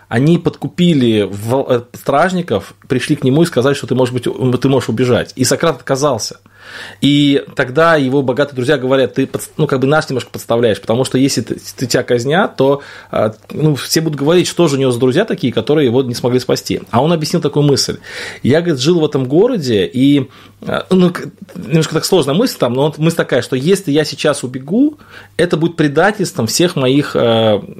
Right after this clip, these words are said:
у-, убеждений, то есть это будет против меня самого свидетельствовать». Поэтому он абсолютно спокойно выпил яд, он ещё и благословил там, ну, не благословил, но рассуждал, точнее, о бессмертии, <laughs> как, как Есенин пишет, ну, а в стихе,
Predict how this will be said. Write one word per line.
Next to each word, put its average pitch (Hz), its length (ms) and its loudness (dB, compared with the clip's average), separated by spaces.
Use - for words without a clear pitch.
у-, 139 340 0
убеждений, 123 760 2
то - 100 -2
есть 104 120 0
это 123 180 0
будет 127 340 0
против 160 480 0
меня 139 340 0
самого 127 380 0
свидетельствовать». 107 840 -4
Поэтому 127 320 0
он 135 80 0
абсолютно 139 380 -2
спокойно 147 680 0
выпил 127 360 2
яд, 147 360 2
он 120 120 -2
ещё 120 200 -2
и 117 40 2
благословил 120 560 0
там, 139 220 -2
ну, 170 100 4
не 139 60 2
благословил, 175 460 0
но 113 180 2
рассуждал, 139 520 0
точнее, 113 380 -2
о 117 240 0
бессмертии, 123 680 0
<laughs> - 180 -14
как, - 200 -2
как 131 180 -2
Есенин 123 340 2
пишет, - 280 -2
ну, 107 140 2
а 101 40 0
в - 80 -8
стихе, 147 320 -2